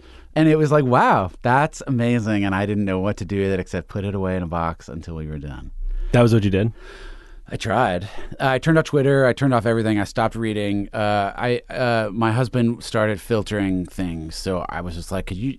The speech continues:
Speaker 1: He, so he started reading everything, uh, and he would tell me if something came out that he thought was, like, I should know about. Um, and, and so I, I sort of pushed all that. S-, I put, I pushed the, I pushed it as much a-, away as I could. Which is a,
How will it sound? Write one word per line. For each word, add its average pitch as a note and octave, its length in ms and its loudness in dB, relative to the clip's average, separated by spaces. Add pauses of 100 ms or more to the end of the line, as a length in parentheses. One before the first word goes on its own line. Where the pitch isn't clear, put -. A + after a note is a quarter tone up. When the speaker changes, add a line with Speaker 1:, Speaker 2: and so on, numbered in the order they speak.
Speaker 1:
He, G#2 160 -8
so A2 100 0
he B2+ 140 2
started G#2+ 240 2
reading E2+ 260 -2
everything, D2+ 460 -8 (120)
uh, F2+ 320 -4
and F#2 200 -6
he F#2+ 100 -6
would F2+ 120 -6
tell F2+ 160 -4
me E2 120 -6
if D#2+ 60 -12
something E2 260 -8
came D#2 180 -6
out D2+ 140 -8
that D2+ 80 -12
he D#2 80 -12
thought - 260 -10
was, D#2 200 -14
like, D#2 240 -10
I - 40 -12
should - 180 -12
know C#3 200 -10
about. - 360 -14 (420)
Um, F#2 640 -2 (360)
and, G2 640 -4 (920)
and A2+ 160 -2
so A#2 340 4
I, A#2+ 320 2
I A#2+ 100 -2
sort C3 280 0
of - 120 -4
pushed - 300 -4
all G2+ 140 0
that. F2+ 160 -6
S-, - 180 -16 (220)
I B2+ 100 2
put, - 240 4
I D3 140 2
pushed - 320 2
the, C#3+ 200 4
I C3+ 60 0
pushed F3+ 260 0
it C#3+ 80 2
as A#2+ 100 0
much B2+ 240 2
a-, B2 180 -2
away A2+ 340 2
as G2 140 -4
I F#2 100 -4
could. G2 540 -2 (560)
Which G#3+ 220 2
is A3+ 80 4
a, G3 160 4